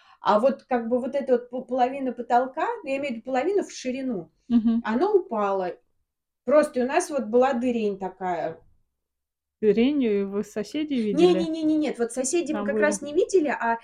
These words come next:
Speaker 1: я имею в виду не дырень, а вот, вот как бы вот этот вот. Просто не было какой-то штукатурки или я не знаю, но
Speaker 2: Мгм.
Speaker 1: мы видели эти деревяшки,
Speaker 2: Доски. М.
Speaker 1: доски.
Speaker 2: Мгм.
Speaker 1: Да, и чё-то там ещё, какой-то цемент был.
Speaker 2: Ну,
Speaker 1: И дыра
Speaker 2: короче.
Speaker 1: в полу. И я как бы так не живу, у меня потолок и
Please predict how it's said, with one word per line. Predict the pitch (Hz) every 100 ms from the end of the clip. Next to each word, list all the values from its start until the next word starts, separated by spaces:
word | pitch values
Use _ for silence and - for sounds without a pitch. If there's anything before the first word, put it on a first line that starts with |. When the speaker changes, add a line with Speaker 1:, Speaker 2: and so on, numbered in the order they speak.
| - -
Speaker 1:
я |
имею | 320 349 277
в |
виду | 311
не | 311
дырень, | 247 302 349 415 392 220
а | 226
вот, | 254 - -
вот | 240
как | - 247 220
бы |
вот | 240 277
этот | 269 - -
вот. | 196 185 _ _ _ _ _ _ _ _ _ _ -
Просто | 302 311 302
не | 302 403
было | 330 262
какой-то | 240 320 311 254
штукатурки | - - 294 254 262 247 -
или | 240
я | 240 247
не | 262
знаю, | 269 233 226
но |
Speaker 2:
Мгм. | 240
Speaker 1:
мы | 240
видели | 240 403 - 320
эти | -
деревяшки, | 208 240 269 285 208 208 190 - 170
Speaker 2:
Доски. | 190 - _ 208 277
М. | 247 220 -
Speaker 1:
доски. | - 220 220
Speaker 2:
Мгм. | 208 214 214
Speaker 1:
Да, | 202 247 226 190
и | 220
чё-то | 262 339 -
там | 294 262
ещё, | - 247 254
какой-то | - 202
цемент | - 226 190 202 196 190
был. | 180 170 170 _ _ _ _ _ -
Speaker 2:
Ну, | 262
Speaker 1:
И |
дыра | 233 339 247 220 214
Speaker 2:
короче. |
Speaker 1:
в | 214 -
полу. | 208 208 202
И | 262
я | 240 294 311
как | 370 294
бы |
так | 320 330 311
не | 302
живу, | 285 277 339 349
у |
меня | 233 226 240
потолок | 240 233 233 277 440 453
и | 254 247 240 208 -